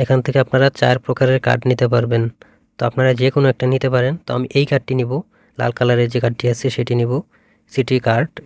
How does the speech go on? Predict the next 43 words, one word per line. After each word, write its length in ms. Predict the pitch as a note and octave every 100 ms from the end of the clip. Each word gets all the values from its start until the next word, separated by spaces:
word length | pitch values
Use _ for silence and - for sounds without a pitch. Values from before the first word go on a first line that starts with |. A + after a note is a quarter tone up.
| -
লেখা 200 | B2 B2 A#2+
এরকম 240 | A#2 A2+ A#2
টাইপের 240 | A#2 A2+ A#2
কিছু 160 | A2+ -
একটা। 260 | A#2 - F#3 - _ _ _ _ _
তো 60 | B2 A#2+
দেখিয়ে 200 | A#2+ A#2
দিচ্ছি, 280 | A#2 - C3+ B2+
এই 40 | A#2
যে 60 | A2+
এই 60 | B2
কার্ডটি 240 | B2 A#2 C3
আমি 100 | B2 A#2+
নিব। 100 | A#2+ C#3+ F#3+ _ _ _ _ _ -
তো 60 |
এই 120 | B2 A#2
কার্ডটি 240 | B2 - A#2+
সিলেক্ট 260 | - A#2+ A#2 -
করে 160 | D3+ A3 _ _ _ _ -
আমি 120 | B2 B2
এখান 140 | B2 A#2
থেকে 120 | C#3 A#2
গেট 200 | A#2+ - - -
স্টার্টে 340 | - A#2+ A#2 C#3
ক্লিক 160 | - A#2+ -
করে 120 | A2+
দিলাম। 180 | A2+ A2+ A2+ _ _ _ _ _ -
তারপরে 260 | C3 B2+ C#3+ C#3
এখান 140 | C#3+
থেকে 140 | - D3 C3+
ডেবিট 240 | B2+ B2+ A#2+
কার্ড 140 | B2+ A#2 _ -
সিলেক্ট 240 | B2+ B2 -
করা 120 | B2
আছে 160 | A#2+ C#3
সেটাই 280 | - B2 B2 B2
থাকবে। 200 | A#2+ B2
তারপর 260 | B2 A#2 A#2+
অ্যাকাউন্ট 240 | A#2+ B2 B2+
নাম্বারটি 300 | B2+ B2 C3 -
সিলেক্ট 220 | B2 -
করে 120 | B2 B2
দেব। 120 | B2